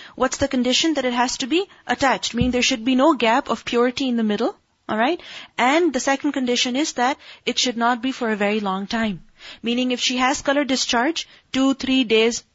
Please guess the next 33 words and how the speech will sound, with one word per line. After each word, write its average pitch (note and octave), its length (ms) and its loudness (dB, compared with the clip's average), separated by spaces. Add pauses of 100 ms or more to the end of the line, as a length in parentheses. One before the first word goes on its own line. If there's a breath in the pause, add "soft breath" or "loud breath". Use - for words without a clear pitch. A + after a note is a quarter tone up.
four D4+ 300 4
days A#3 320 2
prior A#3+ 320 0
to A3 140 -6
when G#3+ 160 0
the G#3 100 -2
bleeding A#3 360 -2 (120)
actually A3 380 -4
begins, D#4 440 2
then B3+ 240 -2
it A#3 140 -4
will A#3+ 120 -2
be A3+ 100 -6
considered G#3 420 -8
hayd. E3 240 -8 (720)
Likewise, C4 560 0 (200)
after C#4 440 2
the C#4+ 120 0
bleeding B3 460 0
ends, C4 500 0
I - 60 -2
mean, A3+ 200 -2
it's - 200 -8
not B3 240 2 (160)
really A#3+ 300 0
that G#3 280 0
heavy, C4+ 480 0 (200)
and A3+ 160 -2
it, G#3+ 180 -8
it's - 220 -6
just - 360 -2
color A#3+ 260 0
discharge, A#3+ 680 -2